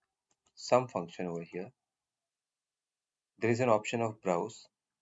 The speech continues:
You can click on browse and you can select a sheet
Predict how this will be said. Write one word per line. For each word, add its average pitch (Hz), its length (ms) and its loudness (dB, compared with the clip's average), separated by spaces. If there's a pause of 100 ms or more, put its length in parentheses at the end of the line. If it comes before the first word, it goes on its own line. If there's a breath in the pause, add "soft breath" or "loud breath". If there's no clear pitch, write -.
(340)
You - 80 -20
can 107 160 -2
click - 260 -10
on 117 160 0
browse 104 540 -2 (320)
and 98 120 -8
you 101 80 -6
can 101 160 -4
select 104 400 -6
a 101 80 -10
sheet 120 400 -4